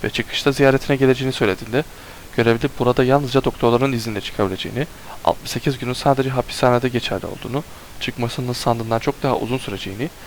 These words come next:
yıllarca burada kalabilme durumunun olduğunu söyler. Başka bir grup terapisinde hemşire kızmaya başlar. Görevlilerin havuza anlattıklarını yineleyerek hemşireye ve seans grubundaki arkadaşlarına bunu kendisine neden söylemediğini sorar.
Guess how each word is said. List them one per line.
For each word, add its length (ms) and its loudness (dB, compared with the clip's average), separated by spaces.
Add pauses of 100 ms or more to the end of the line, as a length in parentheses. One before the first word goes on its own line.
(220)
yıllarca 480 4
burada 260 2
kalabilme 580 0
durumunun 380 -6
olduğunu 320 0
söyler. 260 -8 (920)
Başka 300 2
bir 100 0
grup 280 0
terapisinde 520 -2
hemşire 380 2
kızmaya 380 2
başlar. 300 -8 (560)
Görevlilerin 380 4
havuza 300 2
anlattıklarını 680 -2 (480)
yineleyerek 500 2
hemşireye 380 0
ve 80 -2
seans 280 2
grubundaki 400 -6
arkadaşlarına 560 -4
bunu 160 0
kendisine 500 -4
neden 220 2
söylemediğini 520 -2
sorar. 220 -8